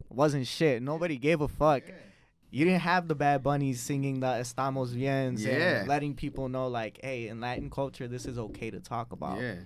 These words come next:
Speaker 1: How has your understanding of mental health grown? And also, how has it played a role in your life now?
Speaker 2: It's grown in the sense that I am more aware of my surroundings and the energies in certain rooms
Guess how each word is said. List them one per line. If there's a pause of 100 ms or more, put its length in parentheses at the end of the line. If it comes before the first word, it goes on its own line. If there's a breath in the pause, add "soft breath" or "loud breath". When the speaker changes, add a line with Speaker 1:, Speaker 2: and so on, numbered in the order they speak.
Speaker 1:
How
has
your
understanding
of (300)
mental
health (140)
grown? (720 soft breath)
And
also,
how
has
it
played
a
role
in
your
life
now?
Speaker 2:
It's
grown
in
the
sense
that
I
am
more
aware
of
my
surroundings (680 soft breath)
and
the
energies
in (380)
certain
rooms